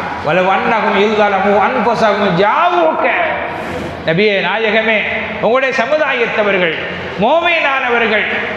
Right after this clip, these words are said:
ஏதாவது பெரும் பாவங்களை செய்துவிட்டால், தங்களுக்கு தாங்களே அநீதி இழைத்து பாவம் செய்து விட்டார்கள் என்றால், இதோ உங்களிடத்திலே தான் ஓடி ஓடி வருவார்கள்.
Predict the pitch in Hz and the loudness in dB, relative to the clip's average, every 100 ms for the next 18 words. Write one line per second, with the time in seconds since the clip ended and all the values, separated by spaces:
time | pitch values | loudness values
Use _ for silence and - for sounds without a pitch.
0 | 165 196 220 262 294 277 - 247 254 202 | -2 0 2 0 0 0 0 2 2 2
1 | 226 285 302 311 294 285 254 262 262 240 | 0 2 0 0 0 0 0 0 2 0
2 | 233 - 208 170 - - - 196 226 254 | 0 -2 -2 -2 -4 -6 -4 -4 -2 0
3 | 262 214 262 262 269 277 277 254 294 320 | 0 0 0 0 0 0 0 0 0 0
4 | 311 285 285 285 277 277 247 302 294 247 | 0 0 0 0 -2 0 0 2 0 0
5 | 262 254 240 233 247 226 220 214 220 214 | 0 2 2 0 0 0 2 0 2 0
6 | 190 - - 190 226 269 311 285 285 320 | 0 -2 -4 0 2 4 4 2 0 2
7 | 339 339 330 320 330 339 294 311 370 381 | 2 0 0 0 2 0 2 2 2 2
8 | 349 349 311 262 254 214 214 160 | 0 0 -2 -4 -4 -4 -4 -8